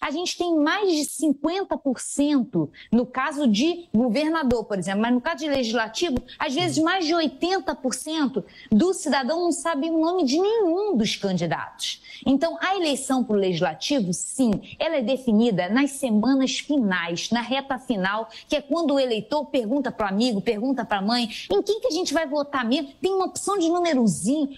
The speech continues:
o eleitor vai definir isso na reta final. A outra questão é a eleição presidencial,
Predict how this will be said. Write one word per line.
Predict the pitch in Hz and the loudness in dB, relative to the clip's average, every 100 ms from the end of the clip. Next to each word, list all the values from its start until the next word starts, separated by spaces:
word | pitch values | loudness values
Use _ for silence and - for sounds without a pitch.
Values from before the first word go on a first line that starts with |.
| - | -2
o | 277 | -2
eleitor | 302 269 - 330 302 | -2 -4 -4 -4 -2
vai | 277 | -2
definir | 247 277 254 233 277 | -2 -2 0 2 2
isso | 262 | 0
na | 269 | -2
reta | 247 254 277 | 0 -2 -4
final. | 277 285 196 143 143 - - | -2 0 2 0 -4 -8 -4
A | 294 | -2
outra | 320 415 392 262 | 0 -2 -2 -6
questão | - - 208 180 - 285 214 - - | -4 -2 -2 -2 -2 0 0 -4 -4
é | |
a | 262 | -2
eleição | 262 247 - 247 233 | 0 -2 -2 -2 -2
presidencial, | 208 214 170 196 196 - 185 156 165 214 | 0 0 0 -2 -2 -2 0 0 0 -4